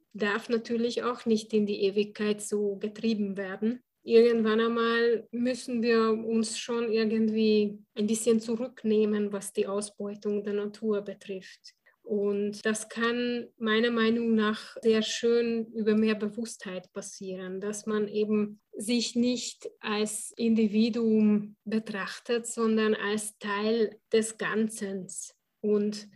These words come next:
irgendwie auch diese, dieses Ganze vor Augen hat. Die Natur hat selbst auch gesagt, dass zu dem anderen Kreis mit dem C E O und Co.,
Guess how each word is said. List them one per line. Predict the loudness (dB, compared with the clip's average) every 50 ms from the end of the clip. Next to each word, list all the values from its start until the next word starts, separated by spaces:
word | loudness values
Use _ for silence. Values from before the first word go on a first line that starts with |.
| _ 2
irgendwie | 4 6 6 6 4 2 2 0 0 0 0
auch | 0 -2 -4 -6
diese, | -6 -6 -4 2 2 2 2 0
dieses | -2 -2 -2 0 -2 -2 -2
Ganze | -4 -2 0 0 0 -2 -4 -4 -2 0 0 0 -2 -4 -6
vor | -10 -8 -4 -4 -4 -4 -4
Augen | -8 -8 -6 -6 -4 -2 -2 -2 -2
hat. | -4 -8 -10 -12 -14 -20 -20 _ _ _ _
Die | -12 -4 0 4
Natur | 4 4 4 4 0 -4 -4 -2 -2
hat | 0 0 -2 -2 -2 -2
selbst | -2 0 0 0 -2 -4 -8 -4
auch | -4 -4 -4 -4 -2
gesagt, | -2 -2 -2 -2 -2 -4 -4 -6 -8 -18 -20 -12 -6
dass | -4 -4 -4 -4 -6 -10 -12 -14 -16 -16 -16 -12
zu | -6 -4 2
dem | 4 4 4 4
anderen | 4 2 4 4 4 6 4 4 4 0
Kreis | -4 -8 -6 -4 -4 -4 -4 -4 -4
mit | -6 -6 -4 -4
dem | -2 -2 -2 -2
C | -4 -4 -2 0 0 2 2
E | 2
O | 0 0 -2
und | -2 -4 -6 -6
Co., | -6 -2 -2 -2 -2 -4